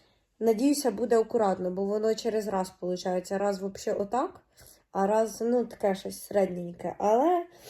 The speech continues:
е, бо завтра маю ще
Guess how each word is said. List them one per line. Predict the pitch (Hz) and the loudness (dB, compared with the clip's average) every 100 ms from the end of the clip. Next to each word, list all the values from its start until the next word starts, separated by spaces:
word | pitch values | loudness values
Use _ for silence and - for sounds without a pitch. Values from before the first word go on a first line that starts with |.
| - - _ - - | -20 -20 _ -18 -6
е, | 208 104 202 202 202 196 196 | -2 0 0 -2 0 0 -2
бо | 196 | -4
завтра | 208 247 247 220 | -2 -2 -2 -4
маю | 208 214 226 202 | -2 0 0 -2
ще | 196 208 196 202 | -4 -2 -2 -2